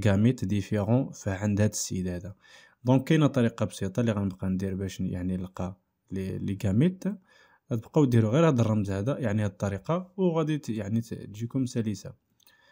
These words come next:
ويعني وكتكون بسيطه. دونك كنختار لكم الالوان باش يعني يكونوا مختلفين.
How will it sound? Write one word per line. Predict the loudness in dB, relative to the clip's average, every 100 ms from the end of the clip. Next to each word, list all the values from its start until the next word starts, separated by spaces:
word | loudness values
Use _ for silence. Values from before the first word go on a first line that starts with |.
| _ _ _ _
ويعني | -2 0 -2 -2 -4 -4 -6 -8 -8 -8 -6 -4
وكتكون | -4 -8 _ _ _ _ -20 -8 -8 -2 0 2 0
بسيطه. | -2 0 0 -2 -16 _ _ _ _ _ _ _ _ _ _ _ _ _ _ _ _ _ -2
دونك | 0 2
كنختار | 2 2 0
لكم | 0 0
الالوان | -2 -2 0 -2 -2
باش | -8 -8 -8
يعني | -8 -8 -6 -6
يكونوا | -6 -6 -6 -6
مختلفين. | -6 -8 -12 -14 -8 -6 -6